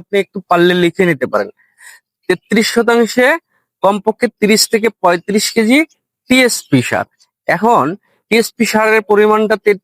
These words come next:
তিরিশ থেকে পঁয়ত্রিশ কেন বললাম? টিএসপি সার আপনি দিবেন প্রতি শতাংশে এক কেজি হারে। তার সাথে যোগ করবেন পটাশিয়াম বা পটাশ অর্ধেক, মানে যদি তিরিশ শতাংশ জমি হয় পনেরো কেজি।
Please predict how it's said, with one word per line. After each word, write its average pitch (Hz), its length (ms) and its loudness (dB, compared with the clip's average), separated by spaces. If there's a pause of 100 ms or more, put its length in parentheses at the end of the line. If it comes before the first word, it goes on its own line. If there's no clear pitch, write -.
তিরিশ 208 300 -2
থেকে 208 160 -2
পঁয়ত্রিশ 190 480 -2
কেন 208 260 0
বললাম? 226 440 2
টিএসপি - 640 -4
সার 196 220 0 (680)
আপনি - 340 0
দিবেন 202 260 2
প্রতি 190 320 -4
শতাংশে 185 480 -4
এক - 180 -6 (120)
কেজি 147 220 2
হারে। 95 260 -2 (680)
তার 220 160 2
সাথে 240 340 -2
যোগ 220 220 4
করবেন 226 320 2
পটাশিয়াম 208 720 -2
বা 190 80 0 (120)
পটাশ - 520 -2 (1200)
অর্ধেক, 165 420 0 (420)
মানে 165 220 2
যদি 190 180 2
তিরিশ 202 300 -2
শতাংশ 214 360 0
জমি 220 340 2
হয় 240 180 2
পনেরো 226 380 2
কেজি। 110 320 -6